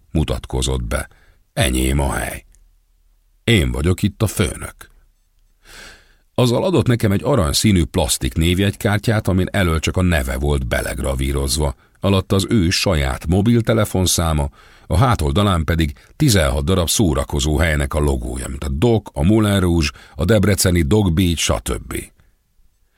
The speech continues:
Ez a névjegykártya egyben egy ingyenes belépésre jogosító V I P kártya is volt, az összes helyre negyed vagy ötöd magammal.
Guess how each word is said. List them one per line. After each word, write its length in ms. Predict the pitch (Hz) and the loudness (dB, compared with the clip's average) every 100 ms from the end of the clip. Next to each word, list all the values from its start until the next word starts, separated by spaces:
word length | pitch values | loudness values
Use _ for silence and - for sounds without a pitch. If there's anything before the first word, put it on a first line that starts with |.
| - - | -20 -16
Ez 180 | - 80 | -4 0
a 60 | 101 | 2
névjegykártya 920 | 135 180 107 85 - 110 104 107 - | 4 4 2 2 0 0 2 0 -2
egyben 380 | - 139 85 104 | 0 0 2 2
egy 140 | 107 - | 0 0
ingyenes 540 | 165 120 92 101 95 | 2 4 4 2 2
belépésre 720 | 110 104 82 69 78 - 78 | 2 2 2 0 0 0 0
jogosító 640 | 92 117 104 - 87 87 | 2 2 0 0 0 0
V 100 | 80 | 2
I 360 | 113 87 67 65 | 2 2 0 -4
P 160 | - 73 | -4 -4
kártya 420 | - 87 82 78 | -2 -2 -2 -2
is 140 | 73 - | -2 0
volt, 560 | 85 90 92 - - | 0 0 -2 -8 -10
az 140 | - - | -6 -2
összes 440 | 160 139 - 65 - | 2 2 0 -4 -2
helyre 300 | 92 98 98 | 0 0 2
negyed 440 | 117 98 82 76 | 2 2 0 0
vagy 160 | 87 - | -2 -2
ötöd 360 | 82 64 69 65 | -2 -2 -2 -4
magammal. 840 | 64 - - - - 62 - - | -6 -6 -8 -8 -10 -10 -12 -16